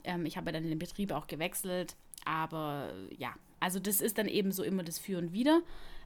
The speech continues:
Ähm, und da hängt's eben auch total davon ab, wie der Betrieb mitmacht. Der Vorteil, wie gesagt, ist, dass du eine eigene Wohnung hast und trotzdem in der Nähe von der Schule bist. Der Nachteil ist eben, dass du in dem Fall vielleicht auch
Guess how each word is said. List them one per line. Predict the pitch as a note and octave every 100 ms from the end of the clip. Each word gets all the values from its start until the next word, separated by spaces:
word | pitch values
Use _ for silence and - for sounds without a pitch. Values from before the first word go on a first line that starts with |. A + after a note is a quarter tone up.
| -
Ähm, | F#3+ F#3+ F3+ - -
und | F3+ F#3
da | F3
hängt's | F3+ F3+ - -
eben | F3+
auch | - D#3+
total | F3+ - D3+ D#3
davon | E3+ -
ab, | - - -
wie | E3+ E3+
der | E3
Betrieb | D#3+ - F#3 F#3
mitmacht. | F3 - G2+ - - - - - - - - - - - - - -
Der | -
Vorteil, | - A3 D4 D4
wie | A#3
gesagt, | G#3+ G3+ G3 -
ist, | F#3 - -
dass | - F3+
du | F3
eine | F3
eigene | D3+ D3+ D#3+ D#3+
Wohnung | G#3 C#4 C#4
hast | B3+ B3
und | F#3+
trotzdem | F#3 G3 F#3+
in | E3 D#3
der |
Nähe | C#3+
von | - -
der | E3+
Schule | C4 C4+
bist. | A#3+ A#3+ -
Der | E3
Nachteil | F3+ B3+ - B3+ -
ist | G3 -
eben, | G3 F#3
dass | F3 E3+
du | - F#3+ F#3
in | F3
dem | E3+ F3
Fall | - G3
vielleicht | F#3+ F3 D#3 D3 D3+ - A2
auch | E3